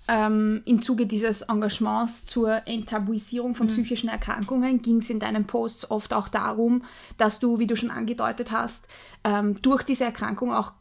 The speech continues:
Speaker 1: Gewichtsschwankungen immer,
Speaker 2: Mhm.
Speaker 1: immer durchgemacht hast. Also du sagst
Speaker 2: Mhm.
Speaker 1: immer von Größe, bi-, von wo bis wo hattest du schon?
Speaker 2: Sechsunddreißig bis achtundvierzig.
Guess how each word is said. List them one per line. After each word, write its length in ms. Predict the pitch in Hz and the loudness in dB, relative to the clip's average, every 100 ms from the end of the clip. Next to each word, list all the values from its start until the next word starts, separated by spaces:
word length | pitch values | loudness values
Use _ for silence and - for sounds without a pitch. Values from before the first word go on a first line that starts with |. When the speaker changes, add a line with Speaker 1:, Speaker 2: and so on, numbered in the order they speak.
| _ | _
Speaker 1:
Gewichtsschwankungen 1200 | 247 214 247 - - 240 226 214 254 233 233 254 262 | 2 4 2 -2 -4 -2 -2 2 4 4 4 2 6
immer, 240 | 247 247 | 6 6
Speaker 2:
Mhm. 260 | 240 233 233 | 4 0 4
Speaker 1:
immer 220 | 254 240 | 6 6
durchgemacht 720 | 240 247 - 254 - 202 - | 6 4 4 2 2 -2 -2
hast. 220 | - 294 | -2 0
Also 160 | 226 226 | 0 0
du 120 | 202 | -2
sagst 280 | 233 196 214 | 0 0 0
Speaker 2:
Mhm. 80 | 247 | 2
Speaker 1:
immer 100 | 240 | 2
von 160 | 240 240 | 2 0
Größe, 400 | 220 220 254 226 | 2 2 4 2
bi-, 260 | - 247 | 0 -2
von 260 | - 240 214 | 2 2 2
wo 120 | 226 | 2
bis 220 | 226 247 220 | 0 0 0
wo 140 | 233 | 0
hattest 280 | 226 233 233 | 0 -2 0
du 40 | 247 | 2
schon? 340 | 247 240 277 | 2 2 0
Speaker 2:
Sechsunddreißig 680 | - 220 - 269 220 214 247 | 2 2 4 4 4 2 0
bis 100 | 220 | -2
achtundvierzig. 760 | - 165 208 190 - - 196 | -2 -2 -4 -6 -10 -12 -12